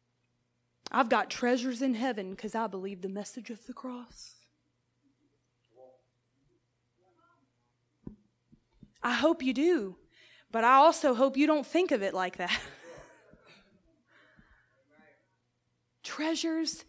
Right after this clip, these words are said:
in heaven are found when we find ourselves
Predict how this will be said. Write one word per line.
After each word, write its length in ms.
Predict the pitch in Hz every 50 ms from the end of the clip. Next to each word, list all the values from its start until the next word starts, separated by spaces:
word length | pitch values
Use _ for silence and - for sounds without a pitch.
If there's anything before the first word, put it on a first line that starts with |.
| _ _ _ _ _ _ -
in 160 | 240 247 233
heaven 600 | 208 - - 285 277 269 220 214 196 - - 175 _ _ _ _ _ _ _ _ _ _ _ _ _ -
are 160 | 247 240 240
found 840 | 208 - - - - 285 262 240 262 233 208 190 185 185 196 196 - - - _ _ _ _ _ _ _ _ _ _ _ - - _ _ _ _ _ _ 202 208 _ _ _ _ _ _ _ _ _ _ _ _ _ _ _ _ _ _ _ _ _ -
when 280 | - 247 247 247 233
we 180 | 220 294 320 320
find 440 | - - - 302 302 294 302 285 269
ourselves 960 | 254 254 254 - - - 277 240 208 185 180 185 208 233 226 - - - -